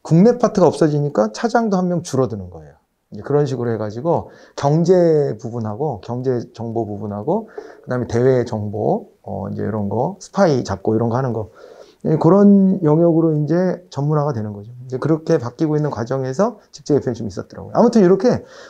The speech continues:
법이 바뀌는 것을 조금만 방심하면 쓱 놓쳐버려요. 그래서 우리가 주되게 나오는 거, 뭐 국정 기조실장이야 과거에 이게 기출이 됐었어서 그렇지 이게 우리한테 되게 중요하게 맨날 다뤄지고 그런 건 아닙니다.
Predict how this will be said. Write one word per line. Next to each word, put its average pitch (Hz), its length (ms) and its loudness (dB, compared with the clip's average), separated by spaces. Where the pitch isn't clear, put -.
법이 214 240 6
바뀌는 226 420 4
것을 214 460 2
조금만 320 640 0
방심하면 165 760 2
쓱 226 260 -2
놓쳐버려요. 156 720 0
그래서 160 400 4
우리가 156 180 4
주되게 220 420 2
나오는 131 280 0
거, 113 120 -4
뭐 127 140 -6
국정 196 300 -2
기조실장이야 156 840 -2
과거에 151 480 2
이게 135 160 0
기출이 170 420 -6
됐었어서 147 540 -2
그렇지 120 560 -2
이게 151 160 2
우리한테 156 360 6
되게 143 220 2
중요하게 165 840 0
맨날 160 380 -4
다뤄지고 143 500 -2
그런 117 220 -4
건 214 140 -2
아닙니다. 98 520 -8